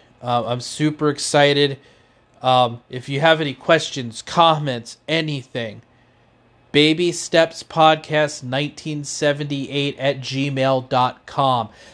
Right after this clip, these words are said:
Let me know in your message if you're okay with me reading it on the show.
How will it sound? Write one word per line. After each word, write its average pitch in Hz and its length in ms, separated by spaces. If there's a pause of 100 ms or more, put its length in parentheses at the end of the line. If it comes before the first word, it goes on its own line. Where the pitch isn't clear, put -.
(120)
Let 147 300
me 180 160
know 165 520 (380)
in 139 220
your 165 180
message 160 680 (420)
if 135 220
you're 131 220
okay 143 440
with 147 240
me 151 160
reading 143 480
it 139 140
on 131 220
the 131 100
show. 110 440